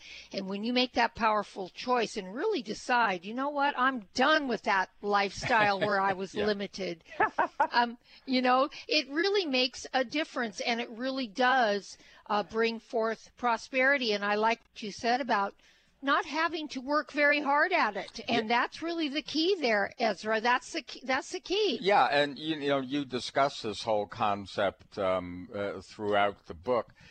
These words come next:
Speaker 2: But it, re-, you know, reminds me about when the student's ready,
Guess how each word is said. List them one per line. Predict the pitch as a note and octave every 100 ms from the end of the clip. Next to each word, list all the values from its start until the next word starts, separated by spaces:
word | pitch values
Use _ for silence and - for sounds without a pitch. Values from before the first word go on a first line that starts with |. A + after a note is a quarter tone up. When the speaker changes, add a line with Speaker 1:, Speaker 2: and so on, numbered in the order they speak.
| - - _ C3+
Speaker 2:
But | B2 A2+ C#3
it, | C3+
re-, | B2 C#3
you | D3+
know, | C3+ B2+
reminds | A#2 C3 C#3+ D#3 F#3 G3
me | C3+ A#2+
about | G#2+ A#2 A2+
when | A2 A2+
the | A2
student's | G2+ - C#3 B2+ A2+ -
ready, | A2+ A2+ A#2+ A#2 F#2+ F#2